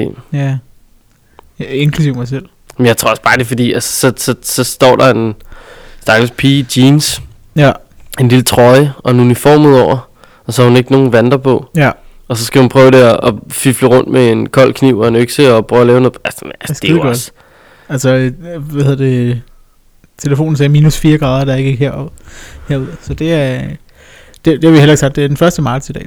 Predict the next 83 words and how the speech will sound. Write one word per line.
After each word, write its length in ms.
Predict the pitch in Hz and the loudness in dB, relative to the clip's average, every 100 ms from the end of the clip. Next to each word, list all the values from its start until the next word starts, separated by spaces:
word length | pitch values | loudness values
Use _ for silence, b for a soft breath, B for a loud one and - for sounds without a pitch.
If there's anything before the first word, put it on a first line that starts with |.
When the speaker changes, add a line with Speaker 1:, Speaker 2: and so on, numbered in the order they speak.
| - | -14
Speaker 2:
Torsdag 260 | 190 - 160 | -14 -10 -10
den 60 | |
første 240 | 135 143 143 | -8 -8 -10
marts. 320 | 135 - 180 | -12 -6 2
Speaker 1:
Ja, 180 | 214 208 - - 139 | 2 2 -6 -2 2
det 60 | |
Speaker 2:
Ja. 60 | 180 | 4
Speaker 1:
er 40 | |
forår. 800 | - 131 156 226 220 180 - b b b b | 4 4 6 6 6 4 0 b b b b
Speaker 2:
<laughs> 380 | b - - - | b -2 0 2
Det 140 | 120 | 4
er 40 | |
lige 160 | 165 247 | 4 4
blevet 160 | 202 151 | 4 4
forår. 340 | 165 180 156 | 4 4 2
Til 120 | 165 | 0
gengæld 160 | 165 175 | -2 -2
så 60 | |
er 40 | 170 | -2
det 80 | 160 | -2
blevet 160 | 151 | -2
rigtig 180 | 147 151 | -2 -4
koldt 200 | 143 143 | -6 -6
også. 200 | 143 - | -4 2
Speaker 1:
Ja, 200 | 175 175 | 4 4
det 280 | 165 175 - | 4 2 2
er 200 | 165 165 | 2 0
så 120 | 156 | -4
godt 180 | - 185 165 | -2 0 2
Speaker 2:
Ja. 40 | |
Speaker 1:
nok 100 | 156 - - | 0 -2 2
blevet 180 | 147 | 4
vinter. 220 | 131 143 147 - 160 | 4 2 -2 -6 -4
Speaker 2:
Ja, 40 | |
det 80 | 147 | 0
må 120 | 196 | 0
man 80 | 139 | 0
sige. 180 | - 131 | -4 -4
Speaker 1:
Og 80 | 135 | 0
det 80 | 240 | 2
skal 140 | - | 2
vi 60 | 220 | 2
snakke 200 | 208 208 | 4 4
lidt 100 | 165 | 4
om 100 | 131 | 2
også. 280 | 123 123 - 170 | 0 -2 -8 -8
Speaker 2:
Det 80 | |
skal 120 | - 160 | -2 -4
vi 20 | |
også 100 | - | -4
snakke 180 | 127 123 | -10 -12
lidt 100 | 110 | -14
om. 60 | - B B B B B B B B B B _ _ - | -18 B B B B B B B B B B _ _ -2
Vi, 220 | 160 160 | 0 2
jeg 100 | 156 | 2
tror 140 | 185 | 2
ikke, 80 | 196 | 4
vi 40 | 185 | 4
har 60 | |
noget 140 | 190 180 | 2 2
tema 260 | 208 208 | 0 2
i 40 | 202 | 0
dag. 200 | 196 - - - - | -2 -8 -20 -20 -4
Øh, 640 | 190 185 180 175 170 165 160 - - | 0 2 2 0 0 0 -2 -6 -10
vi 260 | 175 165 | -4 -2
kan 140 | 156 143 | -2 0
tale 160 | 147 190 | 2 4
Speaker 1:
Vinterkugle, 340 | 196 190 185 | 4 4 4
Speaker 2:
lidt, 100 | 175 | 2
øh, 200 | 165 156 | -2 2
Speaker 1:
det 60 | 165 | 4
er 40 | |
vel 100 | 147 | 6
også 160 | 135 160 | 4 4
en 20 | |
Speaker 2:
vinterkugle. 100 | 175 | 4
Speaker 1:
form 100 | 156 | 4
for 80 | 165 | 0
tema, 340 | - 165 175 185 | 2 4 4 6
er 40 | |
det 80 | 196 | 4
Speaker 2:
Ja. 60 | |
Speaker 1:
ikke? 120 | 165 | 2